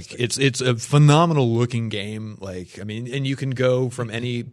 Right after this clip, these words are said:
Speaker 2: point that you see. Uh, if you're watching the video right now, you can just see those mountains in the distance. You can go there.
Speaker 1: Yeah, there's a,
Speaker 2: Um,
Speaker 1: if you see it, you can reach it mentality that, uh, I think they really, they really strike.
Speaker 2: Yeah. And I think one of the, one of the cool things that I really like about this, too, is I spent a lot of time doing a lot of preview coverage for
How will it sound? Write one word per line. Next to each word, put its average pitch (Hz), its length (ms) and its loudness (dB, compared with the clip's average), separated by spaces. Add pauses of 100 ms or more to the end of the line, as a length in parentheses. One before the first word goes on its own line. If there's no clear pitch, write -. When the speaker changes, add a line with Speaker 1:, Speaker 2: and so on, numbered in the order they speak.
(220)
Speaker 2:
point 117 260 -4
that 110 60 -8
you 107 120 -8
see. 151 720 2
Uh, 110 120 -2
if 110 200 -8
you're 107 100 -6
watching 101 140 -8
the 104 80 -14
video 104 160 -6
right 101 160 -4
now, 101 160 -8
you 101 160 -8
can 98 320 -12
just 113 180 -6
see 117 100 -4
those 107 160 -6
mountains 123 240 -4
in 117 60 -8
the 117 60 -8
distance. 113 320 -8
You 104 80 -10
can 98 140 -10
go 104 200 -2
there. 101 280 -4 (180)
Speaker 1:
Yeah, 90 160 -2
there's 107 220 -2
a, 127 100 2
Speaker 2:
Um, 117 100 -2
Speaker 1:
if 131 140 -6
you 135 80 0
see 127 220 2
it, 110 80 -2
you 110 100 -2
can 104 160 -4
reach 98 220 -2
it 110 180 -6
mentality 113 600 -2
that, 101 260 -2
uh, 98 300 -2
I 98 80 -6
think 113 180 -4
they 107 140 0
really, 95 640 -2 (480)
they 101 100 -2
really 131 200 2
strike. 107 460 -6
Speaker 2:
Yeah. 95 220 -12 (160)
And 143 140 -6
I 311 80 2
think 294 180 -2
one 254 160 0
of 247 80 0
the, 185 60 -8
one 190 100 2
of 233 60 4
the 226 80 4
cool 208 160 2
things 170 180 0
that 147 100 0
I 139 40 2
really 135 240 2
like 127 100 2
about 113 220 -2
this, 107 160 -6
too, 120 160 -2
is 110 100 -2
I 113 60 -2
spent 123 200 -4
a 117 40 -4
lot 110 160 0
of 113 80 -8
time 113 180 -6
doing 110 140 -6
a 107 40 -8
lot 104 120 -6
of 98 60 -14
preview 104 260 -10
coverage 95 400 -10
for 95 500 -8